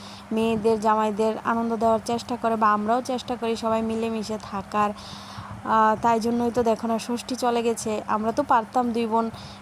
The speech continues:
এসে ষষ্ঠী বাবুর সঙ্গে আনন্দ ফুর্তি করে চলে যেতাম বাড়িতে, কিন্তু আমরা এরকম করিনি গো। যে একটাই কারণ, কারণ আমার ছোটো বোন আসতে পারবে না। আহ, ওর যেহেতু একটা অসহ্য চলছিল, মানে,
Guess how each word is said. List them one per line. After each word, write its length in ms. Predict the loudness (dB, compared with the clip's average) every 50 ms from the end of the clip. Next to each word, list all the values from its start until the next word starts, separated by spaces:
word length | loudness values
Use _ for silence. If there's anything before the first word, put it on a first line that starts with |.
| -8 -2
এসে 380 | -2 0 0 0 0 0 0
ষষ্ঠী 480 | 2 2 0 0 0 -2 -4 -4 -4 0
বাবুর 260 | 2 2 2 2 0
সঙ্গে 300 | -2 -4 -4 -2 0 2
আনন্দ 280 | 2 2 0 0 -2 -2
ফুর্তি 300 | -4 -6 -6 -6 -8 -4 0
করে 240 | 0 0 2 0 -2
চলে 240 | -2 -2 -2 -2 -2
যেতাম 300 | -4 -4 -4 -4 -2 0
বাড়িতে, 400 | 0 0 0 0 -2 -4 -8 -8 -8 -10 -16 -18 -18 -18 -18 -18 -18 -16 -18 -18 -18 -6 -2
কিন্তু 200 | 0 4 6 6
আমরা 200 | 4 6 4 4
এরকম 300 | 2 2 0 0 -2 -2 0
করিনি 380 | 2 2 2 2 2 0 -2
গো। 180 | -2 -2 -2 -4 -4 -8 -14 -14 -14 -12 -12 -14 -14 -16 -18 -12 -10 -8
যে 120 | -8 -8 -4 -4
একটাই 380 | -4 -4 -2 0 0 0 0
কারণ, 360 | 2 2 4 4 4 2 2
কারণ 240 | 2 2 2 4 4
আমার 140 | 4 2 0
ছোটো 320 | -2 -2 -4 -2 -2 -2
বোন 200 | -2 -2 -2 -2
আসতে 260 | -2 -2 -4 -4 -6 0
পারবে 340 | 2 2 2 2 0 -2
না। 180 | -2 -2 -4 -4 -6 -10 -16 -16 -16 -16 -6 0
আহ, 320 | 2 4 4 4 4 2
ওর 180 | 2 2 2 0 -2 -8 -8 -4
যেহেতু 320 | -2 0 0 0 0 -2
একটা 260 | -2 -2 -2 -2 0 2
অসহ্য 400 | 2 2 0 0 -2 -4 -4 -4 -4
চলছিল, 460 | -2 -2 0 0 -2 -2 -2 -2 -2
মানে, 340 | 0 0 0 2 0 0 -2